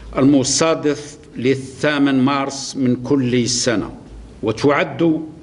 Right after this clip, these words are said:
هذه المناسبة فرصة سعيدة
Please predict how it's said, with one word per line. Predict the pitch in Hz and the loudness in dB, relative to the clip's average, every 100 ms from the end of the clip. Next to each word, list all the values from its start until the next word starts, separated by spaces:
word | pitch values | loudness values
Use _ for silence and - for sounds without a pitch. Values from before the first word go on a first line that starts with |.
| - | -4
هذه | 127 151 147 139 | 0 2 2 4
المناسبة | 147 139 139 143 147 - 143 131 | 4 6 6 4 2 0 0 0
فرصة | 131 - 180 175 - 160 160 160 143 | -2 0 -2 0 -2 -2 0 2 2
سعيدة | - 139 120 156 151 95 | 2 -2 0 2 2 -2